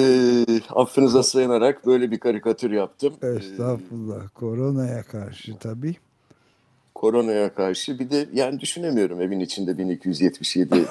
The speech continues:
Speaker 1: programcı. <laughs> Zor olur.
Speaker 2: Evet,
Speaker 1: İkram,
Speaker 2: zor.
Speaker 1: e, durumu falan olacak. Şimdi çay getir falan.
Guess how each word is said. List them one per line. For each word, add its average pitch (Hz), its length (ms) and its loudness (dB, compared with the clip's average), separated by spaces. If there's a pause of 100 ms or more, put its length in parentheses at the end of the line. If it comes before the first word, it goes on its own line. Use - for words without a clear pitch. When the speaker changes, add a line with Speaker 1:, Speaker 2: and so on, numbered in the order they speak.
Speaker 1:
programcı. 85 560 0 (600)
<laughs> - 1080 -14
Zor 156 260 6
olur. 135 200 4
Speaker 2:
Evet, 117 100 4
Speaker 1:
İkram, 139 320 4
Speaker 2:
zor. 131 120 2
Speaker 1:
e, 117 360 4
durumu 123 340 4
falan 123 320 4
olacak. 110 380 -2
Şimdi 113 240 -6
çay 117 360 0
getir 113 380 -2
falan. 113 400 -6